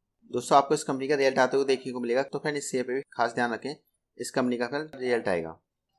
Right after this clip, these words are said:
और फिर नेक्स्ट अपडेट है Suzlon Energy Limited शेयर के बारे में, जिस शेयर में फ्रेंड,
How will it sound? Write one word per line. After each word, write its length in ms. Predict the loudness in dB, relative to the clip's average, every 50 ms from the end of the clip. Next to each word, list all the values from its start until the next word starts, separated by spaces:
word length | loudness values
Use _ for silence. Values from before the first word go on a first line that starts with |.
| _ _ _ -4
और 100 | -2 0
फिर 140 | 2 2 2
नेक्स्ट 240 | 2 2 4 2
अपडेट 260 | 2 4 4 2 2 2
है 60 | 0
Suzlon 440 | 0 -2 -4 -2 0 0 0 0 0
Energy 300 | -2 -2 -2 -2 -2 -4
Limited 300 | -4 -4 -4 -2 -4 -4
शेयर 160 | -2 -4 -4 -2
के 60 | 0
बारे 160 | 0 0 0
में, 80 | -4 -6 -12 _ _ _ _ _ _ -18
जिस 220 | -6 -4 -4 0 0
शेयर 140 | 0 0 0
में 60 | 0
फ्रेंड, 180 | -2 -4 -4